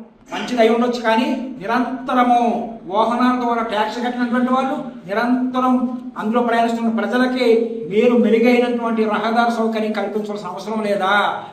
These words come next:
మీకు అప్పుడు ఉన్నటువంటి గోతులు కనపడలేదా? ఆ గొంతులు చంద్రబాబు నాయుడు గారు వస్తేనే మీకు కనపడతా ఉన్నాయా? కాబట్టి ఏదో అధినేత వచ్చాడని చెప్పి ఆర్భాటంగా, తాత్కాలికంగా గొయ్యలు కప్పొద్దు. నిరంతరం ప్రయాణం చేసే ప్రజలకి,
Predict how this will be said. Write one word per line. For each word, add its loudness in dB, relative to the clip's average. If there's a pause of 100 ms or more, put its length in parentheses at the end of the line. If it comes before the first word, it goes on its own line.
(120)
మీకు -2
అప్పుడు 0
ఉన్నటువంటి 0
గోతులు 2
కనపడలేదా? 0 (460)
ఆ 2
గొంతులు 0
చంద్రబాబు 0
నాయుడు -2
గారు -2
వస్తేనే 2
మీకు 4
కనపడతా -2
ఉన్నాయా? -2 (400)
కాబట్టి 0 (760)
ఏదో 2
అధినేత 4
వచ్చాడని 0
చెప్పి 4
ఆర్భాటంగా, 0
తాత్కాలికంగా -4
గొయ్యలు 2
కప్పొద్దు. -2
నిరంతరం -2
ప్రయాణం -2
చేసే -4
ప్రజలకి, -4